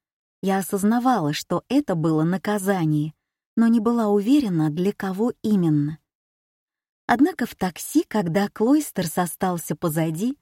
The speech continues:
он вновь предстал передо мной тем Патриком, которого я знала в начале лета,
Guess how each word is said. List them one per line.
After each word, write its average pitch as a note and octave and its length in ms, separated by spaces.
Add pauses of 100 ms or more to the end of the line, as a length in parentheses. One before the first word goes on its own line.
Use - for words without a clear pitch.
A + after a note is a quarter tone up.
(320)
он A3 200
вновь G#3+ 360
предстал A3+ 560
передо F3+ 420
мной A3+ 400
тем F#3+ 380
Патриком, F#3+ 680 (300)
которого C#4 380
я G3+ 220
знала A3 340
в F#3+ 80
начале G3 540
лета, E3+ 440